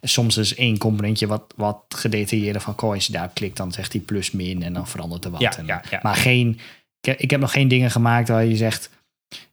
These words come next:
Speaker 1: dat je door een hele applicatie heen kunt klikken... dat bijna alles werkt, zeg maar, dat je echt dingen kunt toevoegen en dat ook alles smart animate heeft en zo. Dat, dat heb ik nog nooit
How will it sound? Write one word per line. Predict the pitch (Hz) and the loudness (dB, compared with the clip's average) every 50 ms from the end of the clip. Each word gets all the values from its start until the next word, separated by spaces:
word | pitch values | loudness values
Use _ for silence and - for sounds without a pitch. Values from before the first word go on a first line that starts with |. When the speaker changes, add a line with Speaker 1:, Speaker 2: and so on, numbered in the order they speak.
| _ _ | _ _
Speaker 1:
dat | - 113 107 | -2 0 2
je | - 117 | 2 4
door | 123 123 117 | 4 4 4
een | 117 107 | 4 4
hele | 92 110 127 143 147 139 127 | 4 6 6 8 8 6 6
applicatie | 110 120 127 - 123 - 127 120 127 127 - 131 117 | 4 2 2 2 2 4 6 6 6 4 4 4 4
heen | 120 131 127 | 4 4 4
kunt | 123 123 120 110 | 4 4 2 2
klikken... | - - 120 117 - 120 | 2 2 2 2 2 2
dat | 110 107 104 | 2 2 4
bijna | 113 117 120 117 - - - | 4 4 4 4 2 2 2
alles | 123 131 135 131 120 110 | 4 6 6 6 4 4
werkt, | 117 117 117 120 117 117 117 113 - - | 4 4 6 6 6 6 4 2 0 0
zeg | 117 104 107 | 0 0 2
maar, | 113 107 107 | 2 2 2
dat | 110 107 | 2 0
je | - 104 | 0 -2
echt | 107 110 | -2 0
dingen | 120 120 120 120 | 2 2 2 4
kunt | 110 - 123 113 | 4 2 0 2
toevoegen | - 135 131 120 113 120 117 110 - 117 | 4 4 4 6 6 4 2 2 2 2
en | 110 110 113 | 2 2 2
dat | 113 110 110 - | 2 0 0 -2
ook | - 127 131 120 - - _ _ | -2 -2 -2 -2 -4 -8 _ _
alles | - 120 117 110 107 - - | 0 2 2 4 4 4 4
smart | - - 127 113 113 107 - 87 | 4 4 4 4 4 2 2 2
animate | 113 113 120 120 113 110 113 113 110 - | 2 2 4 4 4 4 4 2 2 0
heeft | 107 104 107 107 | 0 -2 0 0
en | 117 110 | -2 -2
zo. | 98 101 104 107 | -2 -2 -2 -2
Dat, | 107 107 90 - _ _ _ _ | -4 -6 -8 -8 _ _ _ _
dat | - 107 101 | -6 -4 -4
heb | 107 110 113 | -2 -2 -2
ik | 110 - | -2 -2
nog | - 107 104 107 | -4 -4 -2 0
nooit | 113 113 117 117 | 2 2 2 2